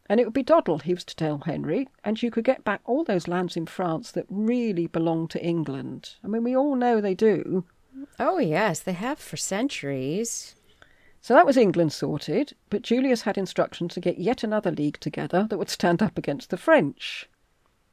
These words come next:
Speaker 1: The
Speaker 2: Yeah.
Speaker 1: stumbling block, if you <laughs> raised here, was Maximilian, bless him.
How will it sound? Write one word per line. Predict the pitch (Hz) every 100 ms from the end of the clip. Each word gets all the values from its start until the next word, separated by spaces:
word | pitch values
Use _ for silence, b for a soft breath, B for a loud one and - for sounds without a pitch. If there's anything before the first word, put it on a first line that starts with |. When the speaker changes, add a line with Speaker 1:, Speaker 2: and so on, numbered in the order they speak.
| -
Speaker 1:
The |
Speaker 2:
Yeah. | 214
Speaker 1:
stumbling | 311 381 277 202
block, | 180 - -
if | 165
you |
<laughs> | 139 175
raised | -
here, | 208 202
was | 208
Maximilian, | 226 - - 226 269 233 151 139
bless | - 147 -
him. | 139 147